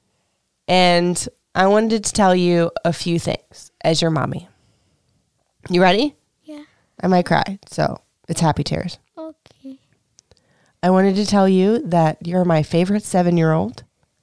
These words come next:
Speaker 1: that you are my O G baby boy. Here we go. That you are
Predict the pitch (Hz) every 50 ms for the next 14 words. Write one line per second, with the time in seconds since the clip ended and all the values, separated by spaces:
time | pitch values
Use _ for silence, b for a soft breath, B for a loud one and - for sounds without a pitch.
0 | _ _ _ _ _ _ _ _ _ _ _ _ _ _ _ - 165 156 180 175
1 | 175 170 170 - 160 170 190 208 208 208 202 - - 180 175 170 165 156 165 185
2 | 196 b b b b b b b b b - 185 185 175 165 165 - - 185 202
3 | 202 208 240 240 214 220 214 214 240 226 214 196 160 165 165 165 190 247 254 -
4 | _ _ _ _ _ _ _ _ _ _ - 190 175 175 226 226 175 185 226 214
5 | 202 - _ _ _ _ _ _ _ _ _ _ _ _ _ _ _ _ _ _
6 | _ _ _ _ _ _ _ - 165 185 202 202 214 214 196 - - - _ _
7 | _ _ _ _ _ _ _ _ _ _ _ _ _ _ _ _ _ _ _ _
8 | _ _ _ _ _ _ _ _ _ _ _ _ _ _ _ _ - 202 214 202
9 | 196 196 202 202 202 233 269 269 226 - 180 185 180 165 165 175 202 240 233